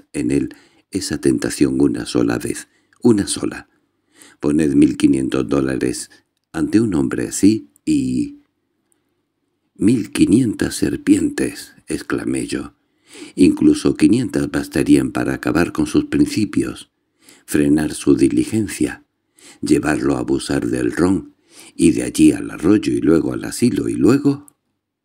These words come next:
"¿Por qué tenemos que cometer un crimen semejante, caballeros? ¿Por qué?", interrumpió el poeta con tono sincero y suplicante.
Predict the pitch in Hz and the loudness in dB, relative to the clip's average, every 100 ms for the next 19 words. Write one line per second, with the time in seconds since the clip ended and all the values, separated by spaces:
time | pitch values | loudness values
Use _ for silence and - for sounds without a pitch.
0 | _ _ _ _ _ _ _ _ _ _ | _ _ _ _ _ _ _ _ _ _
1 | _ _ _ _ _ _ _ _ _ _ | _ _ _ _ _ _ _ _ _ _
2 | _ _ _ _ 110 - 143 - - 65 | _ _ _ _ -2 2 2 2 0 -2
3 | 69 69 73 - 67 65 - 69 69 64 | -4 0 0 2 2 2 2 2 2 4
4 | 73 65 69 - 67 - - 57 - - | 4 4 -2 -2 -2 0 -4 -4 -4 -4
5 | 60 58 - 120 143 135 - - 69 - | -2 -2 0 2 2 -2 -6 -6 -6 -2
6 | 123 - _ _ _ _ _ _ _ _ | -4 -4 _ _ _ _ _ _ _ _
7 | _ _ _ _ - 78 67 62 69 64 | _ _ _ _ -4 -2 0 2 0 2
8 | 69 67 - 69 80 - 92 - - - | 2 2 2 4 4 0 -6 -8 -16 -4
9 | 82 101 110 82 69 - - 82 67 64 | -4 0 -2 -2 -2 -2 0 0 0 0
10 | - - 57 - 60 57 - - | -2 -2 -2 0 -2 -2 -6 -10